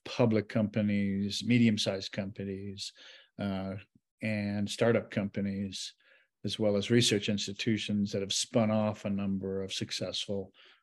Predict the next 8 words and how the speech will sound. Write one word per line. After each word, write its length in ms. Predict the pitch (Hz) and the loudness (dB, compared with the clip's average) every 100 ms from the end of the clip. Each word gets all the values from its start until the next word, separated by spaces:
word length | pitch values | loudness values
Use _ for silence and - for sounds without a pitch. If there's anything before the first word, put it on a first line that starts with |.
| _ - | _ -6
uh, 340 | 98 90 90 95 | -4 -4 -6 -6
startups, 680 | - - 110 98 92 87 - | -4 2 2 2 -2 -4 -2
both 260 | 110 98 | 0 -2
public 420 | - 104 101 92 98 | -2 -2 0 -2 -6
and 180 | 95 | -8
private, 500 | - 95 95 98 90 - 101 | -8 -8 -6 -8 -14 -10 -8
uh, 680 | 98 - _ - _ - | -8 -10 _ -20 _ -8
um, 380 | 101 92 90 92 | -6 -4 -6 -10